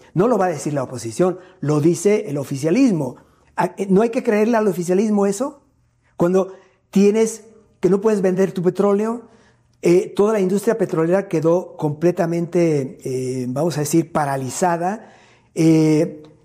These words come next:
no podías entrar en el mercado financiero porque te sales del esquema swift. Eh, tus activos en el exterior, por ejemplo, mucha gente no sabe que en Estados Unidos hay una, eh, red de refinerías y gasolineras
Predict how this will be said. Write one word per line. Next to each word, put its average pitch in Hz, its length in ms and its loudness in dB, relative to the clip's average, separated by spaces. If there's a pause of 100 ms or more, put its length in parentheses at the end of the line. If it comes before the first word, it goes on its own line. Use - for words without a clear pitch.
(240)
no 175 280 4
podías 185 320 0
entrar 170 300 -2
en 180 60 0
el 165 60 -2
mercado 156 340 -2
financiero 165 600 -2
porque 127 300 -8
te - 220 -8
sales 156 260 0
del 139 120 -4
esquema 147 440 -6
swift. 226 560 0 (600)
Eh, 165 240 0 (200)
tus 214 240 2
activos 220 580 0
en 196 80 0
el 185 140 0
exterior, 185 500 0 (260)
por 160 120 0
ejemplo, 185 160 2
mucha 185 200 2
gente 190 220 -2
no 208 100 0
sabe 208 280 -2
que 147 300 -6
en 131 60 -6
Estados 170 420 -2
Unidos 175 360 2
hay 165 280 0 (360)
una, 170 580 0 (360)
eh, 139 200 0
red 156 380 2
de 165 140 2
refinerías 143 580 -4
y 180 80 2
gasolineras 233 920 2